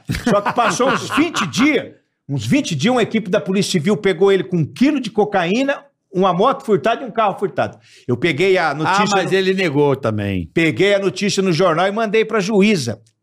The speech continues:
Speaker 1: Ela queria me prender, ficou puta da vida. "O que o senhor tá querendo dizer?" Eu falei, "Tô querendo dizer nada, doutora. Tô querendo dizer que o cara é bandido, traficante,
Speaker 2: Eu
Speaker 1: eu
Speaker 2: tô
Speaker 1: peguei a
Speaker 2: falando pra
Speaker 1: senhora
Speaker 2: você ficar
Speaker 1: entendeu?"
Speaker 2: esperta, né?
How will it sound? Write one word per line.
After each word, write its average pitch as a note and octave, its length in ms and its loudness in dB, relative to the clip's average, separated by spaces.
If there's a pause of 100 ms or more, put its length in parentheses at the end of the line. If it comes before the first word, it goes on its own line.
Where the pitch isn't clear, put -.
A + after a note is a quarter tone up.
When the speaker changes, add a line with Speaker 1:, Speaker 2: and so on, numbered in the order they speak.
(120)
Speaker 1:
Ela G#3+ 300 0
queria A3 300 -2
me A#3 100 -6
prender, F#3+ 380 0
ficou - 180 -2
puta C4 480 -2
da A3+ 100 -2
vida. F#3+ 280 -2
"O - 80 -20
que - 100 -2
o D4 60 0
senhor - 240 -2
tá A#3 100 -2
querendo G#3+ 240 0
dizer?" C#3+ 240 0 (120)
Eu - 60 -20
falei, A4 180 -2
"Tô - 100 0
querendo B3+ 220 -2
dizer F3+ 200 2
nada, G3+ 260 -2
doutora. D#3 320 -8
Tô C3 120 -8
querendo G#3 180 -2
dizer F#3+ 140 0
que G#3 60 -6
o E3+ 40 -14
cara A3 200 -2
é - 20 -4
bandido, G3 400 -2
traficante, G3 400 0
Speaker 2:
Eu D#3 60 4
Speaker 1:
eu A#2+ 40 -2
Speaker 2:
tô G3+ 80 2
Speaker 1:
peguei F#3 60 0
a - 20 -4
Speaker 2:
falando G#3 220 2
pra G#3+ 40 -4
Speaker 1:
senhora A3 160 2
Speaker 2:
você E3+ 60 -6
ficar A3+ 120 2
Speaker 1:
entendeu?" G#3+ 120 2
Speaker 2:
esperta, F#3+ 540 0
né? C#3 220 -4